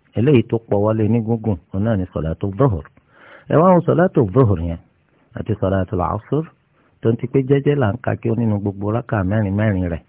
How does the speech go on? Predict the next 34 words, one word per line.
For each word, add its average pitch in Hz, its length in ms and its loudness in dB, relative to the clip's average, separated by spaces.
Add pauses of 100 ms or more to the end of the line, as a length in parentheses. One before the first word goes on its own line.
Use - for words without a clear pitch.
(580)
Àtẹni 139 360 0
tó 143 120 0
wà 165 120 4
lẹ́yìn 127 260 4
ìmáàmù 110 300 0
àti 98 220 -6
ìmáàmù, 104 300 -2
gbogbo 117 240 -2
wọn 123 140 4
ni 135 80 0
ó 139 60 -2
ka 98 160 0
kí 104 140 -4
ó 98 60 0
wò. 82 120 -4 (520)
Kò - 140 -12
sí - 180 -4
yàtọ̀ 135 320 0
láàrin 104 340 0
ìmáàmù 104 300 -2
àti 90 200 -8
máàmù 110 320 0 (540)
ní 120 120 2
sọ̀látù 107 420 0 (100)
Zuhur 117 320 0 (100)
àti - 260 -10
sọ̀látù - 440 -6
Asr. 107 380 -4 (500)
Gbogbo 113 440 4
rákà 131 300 0
láti 98 300 0
ka 85 160 -4
kí 90 140 -10
ó. 87 60 -6